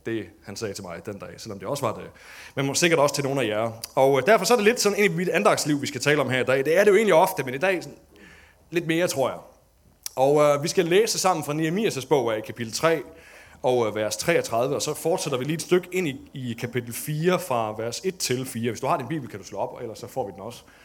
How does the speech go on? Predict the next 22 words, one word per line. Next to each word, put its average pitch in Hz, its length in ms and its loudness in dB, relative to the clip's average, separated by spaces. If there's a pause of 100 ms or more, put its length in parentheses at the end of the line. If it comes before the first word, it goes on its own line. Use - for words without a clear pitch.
(180)
herop. 101 380 -6
Christoffer 95 560 -14
Just, 113 220 -12
han 101 100 -16
sætter 90 200 -18
den 90 80 -20
op 98 180 -18 (960)
på, 113 340 -4
øh, 98 100 -8
skærmen 117 280 -2
her 113 100 -4
bagved. 104 280 -2
Der - 80 0
står 214 200 4
sådan 180 220 0
her, 151 180 2 (880)
og 117 60 -10
vi 113 60 -4
kommer 117 200 -2
lige 143 200 2
ind 139 120 -2
midt 139 360 -2